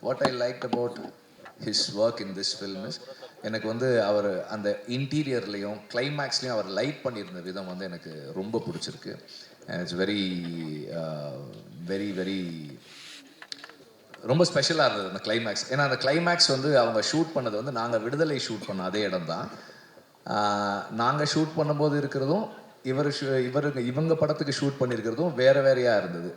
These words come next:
It was, it was a very, very good, good work. அந்த டீமே நல்லா ஒர்க் பண்ணியிருந்தாங்க.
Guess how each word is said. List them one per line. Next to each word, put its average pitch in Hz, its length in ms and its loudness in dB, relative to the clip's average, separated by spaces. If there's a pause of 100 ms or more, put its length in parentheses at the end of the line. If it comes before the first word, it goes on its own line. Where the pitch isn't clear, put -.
It - 120 -6
was, - 460 -2
it 95 80 -6
was 104 140 0
a 104 180 4
very, 131 140 0
very 120 540 2
good, 98 260 0 (240)
good 98 140 -6 (140)
work. 82 220 -2
அந்த 92 300 -2
டீமே 123 300 2
நல்லா 98 280 4
ஒர்க் 90 280 4
பண்ணியிருந்தாங்க. 85 520 -2